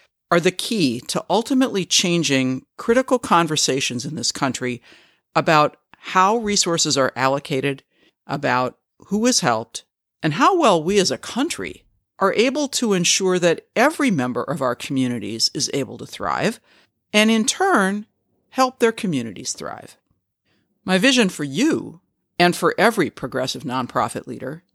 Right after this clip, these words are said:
is this. You have powerful influence with the money and policy decision makers that matter. You are an influential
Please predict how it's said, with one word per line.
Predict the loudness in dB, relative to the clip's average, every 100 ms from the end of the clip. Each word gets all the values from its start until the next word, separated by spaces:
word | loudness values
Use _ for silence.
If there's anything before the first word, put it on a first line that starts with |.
| _
is | -8 -8 -4
this. | -6 -2 -4 -4 _ _ _ _ _
You | 2 4 4 -2 -8 _ _
have | -6 -6 -6 _
powerful | 0 2 2 0 -2
influence | -2 -2 -2 -2 -2 -4 -6 _ _ _ _
with | -10 -6
the |
money | 0 2 4 0 -4
and | -10 -10
policy | -2 0 0 0
decision | 0 0 0 0 0
makers | -2 -4 -6 -8 -12 _ _
that | -6 -6 -6
matter. | -6 -6 -6 -10 _ _ _ _ _ _
You | 0 2 2 2
are | 0
an | 0 0
influential | 0 -2 0 2 4 4 2 0